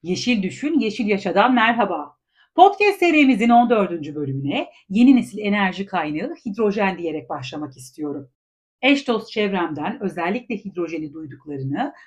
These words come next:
fakat hidrojenin gerçekten bir enerji kaynağı olup olmadığı konusunda tereddüt yaşayanlar olduğunu öğrendim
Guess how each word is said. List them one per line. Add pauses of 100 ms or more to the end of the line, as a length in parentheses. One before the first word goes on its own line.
(160)
fakat
hidrojenin
gerçekten
bir
enerji
kaynağı
olup
olmadığı
konusunda
tereddüt
yaşayanlar
olduğunu
öğrendim